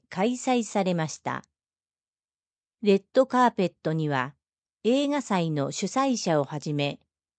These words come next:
豪華ゲストが勢ぞろい。会場は、映画祭への期待感に包まれ、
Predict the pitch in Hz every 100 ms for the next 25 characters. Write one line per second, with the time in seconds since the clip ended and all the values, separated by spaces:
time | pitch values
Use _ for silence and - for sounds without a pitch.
0 | - 208 302 294 196 165 196 - - 147
1 | 135 139 - 202 262 233 196 139 135 -
2 | _ _ _ _ _ _ _ _ _ -
3 | 190 208 180 180 175 170 165 175 - _
4 | _ _ - 294 294 294 - 208 180 170
5 | 156 135 - 262 277 233 190 165 147 139
6 | - - 165 151 139 135